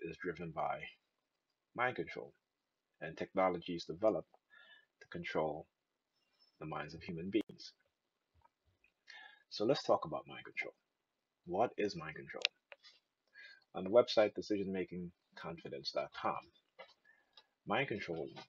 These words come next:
is, or also known as, manipulation, thought reform, brainwashing,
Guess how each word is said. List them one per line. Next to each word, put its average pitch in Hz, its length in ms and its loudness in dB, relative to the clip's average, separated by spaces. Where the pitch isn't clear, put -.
is, 78 480 -6
or 85 100 2
also 101 300 4
known 78 300 0
as, - 80 -10
manipulation, 90 720 -2
thought 87 200 4
reform, - 360 -6
brainwashing, 82 640 -4